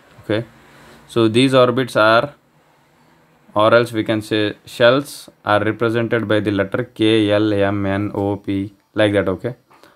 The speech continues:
Or the numbers we can, or by the numbers also we can represent, that is n is equal to one, n is equal to two, n is equal to three, like that, so on, okay?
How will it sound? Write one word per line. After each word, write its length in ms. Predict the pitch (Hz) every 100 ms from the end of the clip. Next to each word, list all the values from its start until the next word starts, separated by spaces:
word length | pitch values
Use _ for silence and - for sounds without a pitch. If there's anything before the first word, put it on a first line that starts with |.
| -
Or 160 | 110 117
the 140 | 120
numbers 400 | 113 113 117 117
we 100 | 113
can, 420 | 107 110 110 139 _ _ _ _ _ -
or 200 | 107 107
by 200 | 110 113
the 100 | 113
numbers 340 | 107 113 113
also 240 | 117 117
we 120 | 107 104
can 240 | 110 107
represent, 500 | 98 95 101 113 113
that 160 | 98 101
is 140 | 98
n 160 | 104 104
is 100 | -
equal 180 | 107
to 60 | 98
one, 280 | 98 98 98
n 100 | 95
is 120 | 95
equal 160 | - 95
to 100 | 95
two, 360 | 101 98 98 - _ _ _
n 120 | 98 98
is 100 | 92
equal 140 | 104
to 80 | 95
three, 240 | 90 101
like 240 | 98 95 90
that, 160 | 95
so 200 | - 98
on, 160 | 90 85
okay? 320 | 85 127 127